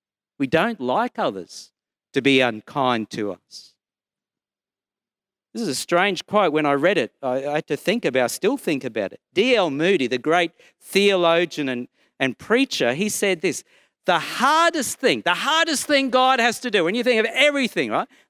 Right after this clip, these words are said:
The hardest thing God has to do is to make people kind. Thinking, "Wow, you certainly hang, hung around with a lot of unkind people, perhaps."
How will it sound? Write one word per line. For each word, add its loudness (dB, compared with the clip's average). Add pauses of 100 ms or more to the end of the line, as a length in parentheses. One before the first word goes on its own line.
The 2
hardest 0
thing 0
God 2
has -2
to -2
do 0 (680)
is -2
to -4
make -2
people -6
kind. -6 (1300)
Thinking, -8
"Wow, -2 (440)
you -8
certainly -4
hang, 0
hung -2
around 0
with -6
a -2
lot 0
of -2
unkind -2
people, -4
perhaps." -10